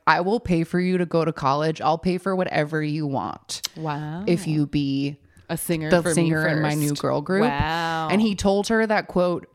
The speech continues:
Speaker 1: "Being the lead vocal in the first girl group is something they'll never be able to take away from you."
Speaker 2: Wow.
Speaker 1: He really loved Bada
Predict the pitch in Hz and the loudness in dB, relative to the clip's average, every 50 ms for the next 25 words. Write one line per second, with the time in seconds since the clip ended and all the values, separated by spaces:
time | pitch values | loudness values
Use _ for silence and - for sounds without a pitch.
0 | _ - 180 185 190 214 226 247 254 233 240 233 202 180 185 190 202 196 185 160 | _ -2 0 2 2 2 2 2 2 0 0 -2 -2 -2 -2 -2 -2 -2 0 0
1 | 156 160 160 - 180 180 180 185 147 170 170 160 - - - 160 165 175 165 - | 0 0 0 0 0 0 0 0 0 0 -2 -2 -4 -2 -2 -2 0 -2 -2 -4
2 | - - 156 151 156 151 - 165 165 165 156 - 160 160 - - 160 147 151 - | -6 -4 -2 -2 -2 -2 -4 -4 -4 -4 -4 -4 -4 -4 -2 -2 -2 -2 -2 -2
3 | - 160 160 156 156 160 156 156 160 156 147 143 139 156 151 147 147 156 147 139 | -2 -2 -2 0 0 0 0 0 0 0 -2 0 0 0 0 0 0 -2 0 0
4 | 139 139 139 143 139 139 143 135 - 160 - - - - 123 127 127 120 - 143 | 0 0 0 0 -2 -2 -2 -2 -2 -2 -2 -2 -2 -2 -2 -2 -2 -4 -4 -6
5 | - - 156 165 156 - - 85 - - 165 143 151 151 143 143 143 147 151 160 | -6 -8 -8 -6 -6 -8 -6 -6 -6 -8 -8 -8 -6 -6 -4 -4 -4 -4 -2 -2
6 | 165 165 165 170 170 170 170 170 170 165 165 165 160 156 156 151 139 123 185 170 | -2 -2 -2 -2 -2 -2 -2 -2 -2 -2 -4 -4 -4 -4 -6 -6 -4 -2 -2 -2
7 | 156 147 160 156 156 147 147 143 139 139 127 - - - - - - - - - | 0 0 0 0 0 0 -2 -2 -2 -2 -4 -4 -6 -10 -10 -8 -8 -6 -6 -6
8 | - - - | -6 -8 -8